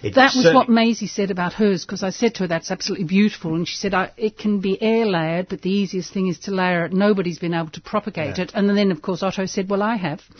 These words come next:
Speaker 2: <laughs>
Speaker 1: Of course Otto has. Um, but, um, this year I'm actually gonna try raising it from seed as well. Uh, there should be no reason why I can't grow it from seed. I've got plenty of seed ca-, forming on my plant,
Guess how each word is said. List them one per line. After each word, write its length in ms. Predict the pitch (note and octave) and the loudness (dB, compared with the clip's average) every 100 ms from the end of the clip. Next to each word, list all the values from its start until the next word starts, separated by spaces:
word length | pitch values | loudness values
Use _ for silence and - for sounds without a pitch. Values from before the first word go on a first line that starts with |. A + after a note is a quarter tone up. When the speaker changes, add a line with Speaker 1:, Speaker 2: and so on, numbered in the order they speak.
| - - _ - | -20 -20 _ -10
Speaker 2:
<laughs> 120 | - - - - D#4+ A#3+ - D#4+ F4+ D#4 D4+ - - | -10 -10 -16 -8 0 0 4 4 6 2 2 -2 0
Speaker 1:
Of 320 | A#3+ A3+ G3 | -2 -2 -8
course 420 | - C3+ C3 B2 | -2 2 2 2
Otto 340 | A#2 A2 G#2+ G2 | -2 0 -2 -2
has. 320 | G#2 G#2+ - - - - | -4 -6 -8 -18 -6 2
Um, 680 | D#3 E3+ E3+ E3+ E3+ E3+ - - - | 4 4 4 4 2 -2 -12 -12 -4
but, 340 | D#3+ - - | -4 -4 -2
um, 380 | E3 D#3 D#3 D#3 - C#3+ | -2 0 -4 -8 -10 -10
this 320 | C3 G#3+ G3+ | -4 -4 0
year 120 | F3+ | 0
I'm 100 | D#3 | 0
actually 220 | D#3 D#3+ | -2 -4
gonna 80 | C#3+ | -6
try 180 | - C3+ | -2 0
raising 320 | B2+ B2+ B2 | 2 0 -2
it 80 | G#2+ | -12
from 140 | - G#2 | -12 -10
seed 400 | - A2 E2 D2+ | -4 -4 -4 -10
as 140 | F#2 | -6
well. 300 | G2+ D#2 D2 G2+ | -4 -4 -8 -10
Uh, 420 | F#2+ F#2+ F#2 F#2+ | -6 -4 -4 -4
there 120 | F#2+ | -4
should 180 | - G#2+ | -6 -6
be 80 | G2+ | -2
no 160 | G2+ G2 | 0 0
reason 300 | G2+ F#2 F2+ | 0 -2 -4
why 140 | F2+ | -4
I 20 | |
can't 320 | - B2+ B2 | -4 -4 -4
grow 140 | G#2 A#2 | -2 -4
it 80 | G2+ | -4
from 140 | G#2+ | -8
seed. 300 | - A2+ A2 | -4 -2 0
I've 140 | F#2+ | -2
got 160 | - F2+ | -4 -8
plenty 240 | A#2+ G#2+ | -6 -4
of 60 | G2 | -6
seed 320 | - G2+ F2+ | -4 -6 -6
ca-, 140 | - - - | -10 -12 -4
forming 280 | G2+ F#2+ | -4 -2
on 100 | F#2+ | -4
my 180 | G2 G#2 | -2 -2
plant, 400 | - A#2 A2 G#2 | -2 -4 -2 -2